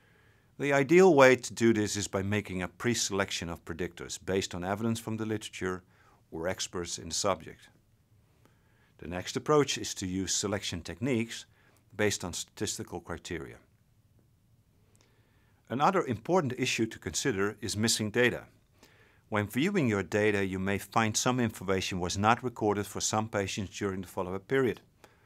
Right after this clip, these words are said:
When information is missing,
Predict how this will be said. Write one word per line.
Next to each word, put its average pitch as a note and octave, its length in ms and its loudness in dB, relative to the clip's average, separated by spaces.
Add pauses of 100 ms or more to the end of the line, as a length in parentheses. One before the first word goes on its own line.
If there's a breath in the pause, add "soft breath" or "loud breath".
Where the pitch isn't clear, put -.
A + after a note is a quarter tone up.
(720 soft breath)
When D#3 280 2
information A2 600 0
is F2+ 160 -4
missing, G2+ 640 0